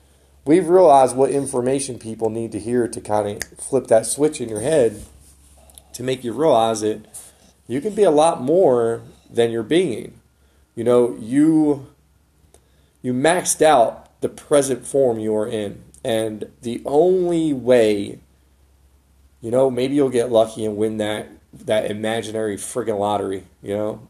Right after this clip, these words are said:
I don't even think it's real. I think the lottery is a damn scam,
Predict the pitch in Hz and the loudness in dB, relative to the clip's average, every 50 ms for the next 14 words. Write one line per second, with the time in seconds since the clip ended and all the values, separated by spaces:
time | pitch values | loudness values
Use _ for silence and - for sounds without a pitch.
0 | _ - 107 107 110 113 110 110 104 98 - 113 101 101 104 - - 107 104 104 | _ -4 -2 -2 0 -2 -4 -4 -8 -8 -8 -10 -10 -10 -12 -12 -10 -6 -4 -4
1 | 101 98 92 98 - - - - 113 107 107 117 110 107 107 107 101 107 104 101 | -4 -4 -6 -10 -18 -20 -12 -8 -8 -6 -4 -2 2 2 2 2 0 -2 -6 -6
2 | 101 101 98 - 107 104 104 101 98 - - - - 113 110 107 101 98 95 | -8 -10 -8 -6 -6 -4 -6 -6 -8 -10 -10 -6 -6 -6 -6 -6 -8 -10 -12